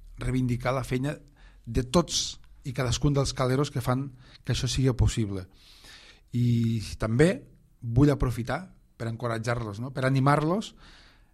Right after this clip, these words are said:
a continuar endavant amb aquesta mateixa il·lusió, amb aquesta mateixa força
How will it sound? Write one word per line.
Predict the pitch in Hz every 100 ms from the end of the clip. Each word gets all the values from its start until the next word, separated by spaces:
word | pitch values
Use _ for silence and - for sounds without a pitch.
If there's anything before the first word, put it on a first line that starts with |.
| -
a | 120 120
continuar | 131 123 127 139
endavant | 147 131 127 135 196 226 - - _ - _
amb | - 123
aquesta | 123 131 139
mateixa | 135 139 131 135
il·lusió, | 123 113 123 143 - - - _ - _ - - _ _ - - _ -
amb | 123 120
aquesta | 117 147 139 147
mateixa | 131 139 131 123
força | - 135 139 -